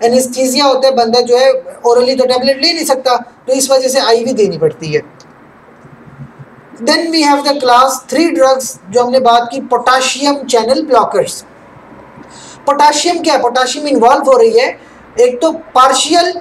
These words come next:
रिपोलराइजेशन और एक फिर फेज थ्री जो था फुल रिपोलराइजेशन। अब वहाँ पे पोटेशियम इन्वॉल्व हो रही है,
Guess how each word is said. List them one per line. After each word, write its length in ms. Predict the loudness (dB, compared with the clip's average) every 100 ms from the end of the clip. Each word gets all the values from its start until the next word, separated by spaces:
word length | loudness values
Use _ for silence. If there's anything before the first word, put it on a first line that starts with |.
| -16 -20 -20 -6
रिपोलराइजेशन 960 | 0 0 0 0 2 0 0 -2 -2 -2
और 220 | 0 0
एक 200 | 0 -2
फिर 140 | -4 -4
फेज 440 | 0 2 2 0
थ्री 320 | -4 0 2
जो 140 | 2 0
था 260 | -2 -2
फुल 160 | -2 0
रिपोलराइजेशन। 840 | 0 0 0 2 0 -2 -8 -10 -16 -20 -4 -2
अब 140 | 0
वहाँ 220 | 2 2
पे 60 | 0
पोटेशियम 560 | -2 0 -2 -2 -2
इन्वॉल्व 340 | 0 2 2 2
हो 180 | 0 0
रही 200 | 0 -2
है, 200 | -4